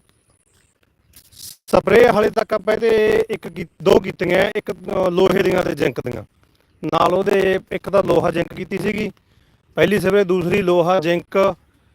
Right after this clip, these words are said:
ਤੇ ਨਾਲ ਉਹਦੇ ਇੱਕ ਕਿਲੋ ਮੈਗਨੀਸ਼ੀਅਮ ਪਾਇਆ ਸੀਗਾ ਦੋਸਤੋ, ਤੇ ਵਿੱਚ ਉਹਦੇ ਪਾਇਆ ਸੀ ਆਪਾਂ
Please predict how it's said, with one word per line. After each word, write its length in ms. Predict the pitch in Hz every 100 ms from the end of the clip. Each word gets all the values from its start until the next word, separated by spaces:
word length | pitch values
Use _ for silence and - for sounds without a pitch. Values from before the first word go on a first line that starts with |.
| _ _ _
ਤੇ 100 | 196
ਨਾਲ 300 | 180 170 175
ਉਹਦੇ 140 | 190
ਇੱਕ 120 | 202 -
ਕਿਲੋ 280 | 202 190
ਮੈਗਨੀਸ਼ੀਅਮ 540 | 175 - - 180 202 208
ਪਾਇਆ 220 | 190 180
ਸੀਗਾ 200 | 165 202
ਦੋਸਤੋ, 360 | 185 175 - 190
ਤੇ 440 | 185 190 190 190 175
ਵਿੱਚ 300 | 160 - 185
ਉਹਦੇ 160 | 185
ਪਾਇਆ 240 | 170 170 160
ਸੀ 120 | 175
ਆਪਾਂ 280 | 151 180